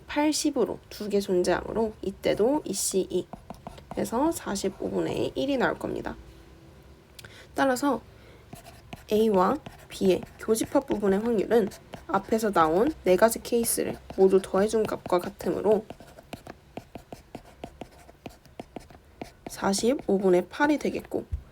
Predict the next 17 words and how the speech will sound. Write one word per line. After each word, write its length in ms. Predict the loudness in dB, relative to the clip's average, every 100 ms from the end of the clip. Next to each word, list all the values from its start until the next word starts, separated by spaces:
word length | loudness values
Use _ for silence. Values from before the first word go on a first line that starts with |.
| -6
이 120 | -2 -2
구한 340 | 0 0 0
값을 480 | -2 -6 0 2 2 0 -10 -8
앞에 280 | -6 -4
적어놓은 520 | -4 -2 0 2 2 2
식에 340 | -2 -6 -10 -14 -20
대입해주면 720 | 0 2 2 -2 -2 -2 -2 -4 -16 -20 -20
구분의 460 | -12 -4 2 4 2
사분의 640 | 0 -2 0 -2 -2 -2 -4 -14 -18 -20 -20
사십오분의 1000 | -12 -6 -2 0 0 -2 -2 0 0 0 -4
팔 240 | -4 -4 -6 -18 -20 -20 -20 -8
해서 240 | -2 0 0 -2 -14 0
오분의 460 | 0 2 2 2 0
이, 180 | -6 -8 -14 -20 -20 -10
니은도 640 | 2 6 6 6 2 0 -2
참이 360 | -2 0 2
되겠습니다. 640 | 2 2 2 -2 -6 -8